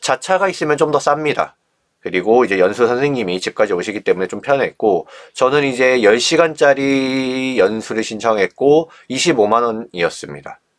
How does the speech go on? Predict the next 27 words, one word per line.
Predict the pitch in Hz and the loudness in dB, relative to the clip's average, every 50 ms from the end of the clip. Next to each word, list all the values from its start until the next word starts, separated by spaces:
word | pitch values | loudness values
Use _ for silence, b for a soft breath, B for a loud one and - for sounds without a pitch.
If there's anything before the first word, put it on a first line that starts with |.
| _ _ _ | _ _ _
총. | - - 85 80 82 98 143 _ _ _ _ _ _ | -8 -6 -6 -6 -6 -8 -14 _ _ _ _ _ _
근데 | - - 95 | -2 0 0
어쨌든 | 95 - 117 - - 135 139 143 143 139 143 B B B B B B B B | 2 2 0 2 4 4 6 6 4 4 0 B B B B B B B B
뭐, | - 120 117 120 | 4 4 6 6
선생님이 | 170 180 180 208 196 190 185 180 156 | 4 2 0 0 2 2 2 4 6
여유가 | 123 123 131 139 139 139 | 6 6 6 6 4 4
됐고 | 135 113 107 - 151 147 143 | 2 0 -2 0 2 2 4
저도 | - 123 110 120 120 - | 4 2 0 0 0 2
빨리 | 160 165 175 180 180 180 175 175 175 175 170 165 165 165 160 160 160 160 156 156 151 147 143 _ _ _ _ _ _ _ _ _ _ _ | 2 2 2 2 0 0 0 2 2 4 4 4 4 4 4 4 4 4 4 2 2 0 -4 _ _ _ _ _ _ _ _ _ _ _
운전을 | - 123 120 135 135 127 | -8 -2 0 2 2 2
하기 | 120 151 143 139 143 | 0 -2 -4 -4 -8
시작하-, | - - 160 156 156 151 - - 156 151 - _ _ _ _ _ | -4 0 2 2 2 2 0 -2 -2 -2 -2 _ _ _ _ _
운전을 | - 123 131 135 151 143 143 | -6 -2 2 2 2 4 4
하고 | 151 151 | 2 0
싶었기 | 156 - - 165 151 - - | 0 0 0 -2 -2 0 0
때문에 | - 107 101 104 113 113 95 80 - _ _ _ - | 0 0 2 2 2 2 2 0 -4 _ _ _ -6
차가 | - 208 220 226 | 0 2 4 4
먼저 | 175 143 120 110 | 4 2 2 0
왔으니까 | 101 - - 87 80 - - 85 92 - - _ | -2 -2 -6 -10 -6 -4 -2 -2 -2 -4 -4 _
연수 | - 117 131 127 143 123 | 0 0 2 4 2 4
보-, | 127 131 135 - _ - | 4 2 0 0 _ 0
연수 | 117 131 147 185 202 | 0 2 2 2 2
전에 | 160 147 123 123 147 165 160 B B B | 2 2 2 2 0 -2 -4 B B B
차가 | - - 214 214 214 | -2 0 2 4 4
먼저 | 156 120 107 107 | 2 2 0 0
왔어요. | 92 80 - - 78 80 78 b b b b b | -2 -2 -4 -8 -10 -12 -12 b b b b b
그래서 | - 87 87 87 113 113 127 135 | 0 2 2 4 4 2 2 2